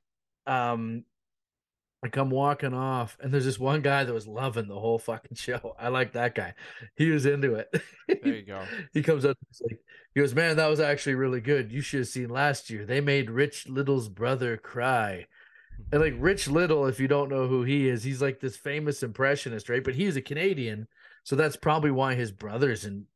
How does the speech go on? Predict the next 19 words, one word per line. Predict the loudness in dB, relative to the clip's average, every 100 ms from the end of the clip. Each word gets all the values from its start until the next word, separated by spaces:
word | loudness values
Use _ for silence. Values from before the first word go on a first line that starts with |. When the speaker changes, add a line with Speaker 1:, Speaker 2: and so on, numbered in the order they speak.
| -18
Speaker 1:
doing | -6 -4 -4 -6
co-, | -4
I | 0
never | 0 -2
even | -6 -8
knew | -4 0
he |
had | 0
a | -2
brother | -6 -6 0 2 2 -2
or | -6
that | -8
he | -6
Speaker 2:
Hmm. | -8
Speaker 1:
did | -8 -8
comedy. | -6 -4 -4 -4
I've | -4
never | -4
heard | -4